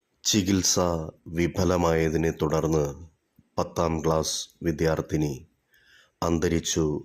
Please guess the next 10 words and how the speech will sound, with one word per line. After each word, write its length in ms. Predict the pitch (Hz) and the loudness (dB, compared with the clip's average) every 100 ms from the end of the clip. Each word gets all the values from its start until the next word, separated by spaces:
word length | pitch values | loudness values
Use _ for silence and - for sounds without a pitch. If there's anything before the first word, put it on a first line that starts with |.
| - | -4
എന്ന 560 | 82 78 76 73 69 - _ - | -2 0 0 0 -4 -12 _ -6
വാർത്തയായിരുന്നു 1160 | 82 80 78 - 85 80 78 78 78 78 69 - _ _ _ _ - | 0 2 0 0 0 2 2 2 2 0 -2 -10 _ _ _ _ -6
അത്. 380 | 78 78 71 73 _ _ _ _ _ _ | -2 -2 -2 -4 _ _ _ _ _ _
മഞ്ഞപ്പിത്തം 840 | - 95 95 95 - 85 92 90 85 | 0 4 4 2 0 -2 0 2 2
ബാധിച്ച് 680 | 85 82 82 - - 73 69 - _ _ - | 2 0 0 -2 0 -2 -2 -12 _ _ -4
ചികിത്സയിലിരിക്കെയാണ് 1500 | - 87 90 87 - 90 87 82 82 87 82 80 78 71 - _ _ _ _ _ - | -2 2 2 2 2 2 2 0 -2 0 0 0 0 -2 -6 _ _ _ _ _ -8
പത്താം 380 | 92 - 87 85 | -6 -4 -2 0
ക്ലാസ് 460 | 82 80 - - - - | 0 0 -2 -4 -10 -6
വിദ്യാർത്ഥിനിയായ 1160 | 82 80 82 80 78 82 80 78 78 78 71 71 _ _ _ _ _ _ - | -4 -2 -2 -2 -2 0 2 2 2 0 -2 -8 _ _ _ _ _ _ -4
ദിൽഷ 440 | 82 85 80 - | 0 2 0 -2